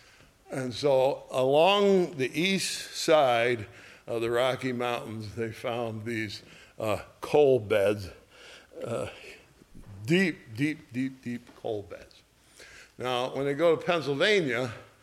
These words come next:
and they're drilling for coal, anybody been in the mines down there, in the coal mines? There's a little strip of coal that big through the rock. All right, little strips of coal here, there, through the rock. You get out there,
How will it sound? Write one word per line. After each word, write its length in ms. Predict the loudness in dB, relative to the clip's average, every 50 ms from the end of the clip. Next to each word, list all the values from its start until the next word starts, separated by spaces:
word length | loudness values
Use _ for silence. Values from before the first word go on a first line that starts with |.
| _ -20 -20 -20 -20 -20 _ _
and 140 | -10 -6 -4
they're 120 | -4 -4
drilling 420 | -6 -4 -4 -2 0 0 -2 -4 -4
for 120 | -8 -10
coal, 460 | -6 -2 -2 0 0 0 -2 -2 -4 -8 -14 -20 -20 _ _ -20 -20 -20 -20 _ -12
anybody 300 | -10 -4 -2 0 0 0
been 300 | 0 -2 -4 -4 -4 -4
in 80 | -4 -6
the 60 | -4
mines 440 | -2 -2 0 0 0 -2 -2 -4 -2
down 280 | -2 -2 0 0 -2
there, 220 | -2 -4 -4 -6 -8 -12 -14 -12
in 120 | -12 -12
the 40 | -8
coal 280 | -6 -4 -2 -2 -2
mines? 360 | -4 -4 -6 -6 -6 -8 -10 -12 -18 -20 -20 -20 _ _
There's 160 | -6 -6 -4
a 40 | -2
little 200 | 0 0 0 -2
strip 320 | -4 -4 -4 -4 -4 -4
of 100 | -8 -8
coal 400 | -6 -4 -2 -2 -2 -2 -4 -4
that 220 | -6 -6 -8 -8 -8
big 220 | -6 -6 -6 -8 -10 -16 _ -20 -20 -20 -20 _ _ _ _ _ _ _
through 200 | -10 -10 -8 -8
the 60 | -6
rock. 580 | -6 -6 -6 -6 -6 -8 -12 -18 -20 -20 -20 -20 -20 _ _ _ _ _ _ _ _ _ _ _ -20 -20 -20 -20 -18 -16
All 80 | -12 -10
right, 220 | -10 -10 -10 -10
little 180 | -10 -10 -10 -10
strips 480 | -12 -12 -8 -8 -8 -8 -8 -12 -12
of 120 | -14 -12 -8
coal 480 | -6 -4 -4 -2 -2 -4 -6 -8 -10 -12
here, 240 | -10 -8 -8 -8 -8
there, 340 | -8 -8 -8 -8 -8 -12 -14 -20 _ _ -20 -20 -20 -20 -20 -20 -16
through 180 | -14 -12 -10 -10
the 80 | -8
rock. 360 | -6 -4 -4 -4 -4 -6 -10 -14 -16 -16
You 60 | -10
get 160 | -6 -2 0 0
out 340 | 2 2 0 0 -2 -4
there, 540 | -2 -2 -2 -2 -6 -8 -10 -10 -10 -12 -12